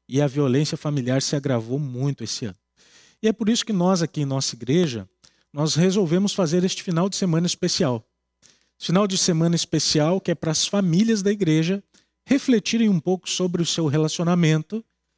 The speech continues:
não apenas no âmbito do casal, mas com os filhos, ah,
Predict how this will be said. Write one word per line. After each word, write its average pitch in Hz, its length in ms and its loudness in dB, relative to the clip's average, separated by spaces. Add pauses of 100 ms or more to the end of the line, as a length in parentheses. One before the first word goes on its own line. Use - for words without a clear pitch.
(140)
não 214 200 4
apenas 170 480 2
no 147 140 2
âmbito 156 380 0
do 123 100 -12
casal, 151 560 0
mas 127 200 -2
com 117 160 -14
os - 200 -4
filhos, 160 800 -2 (420)
ah, 117 480 2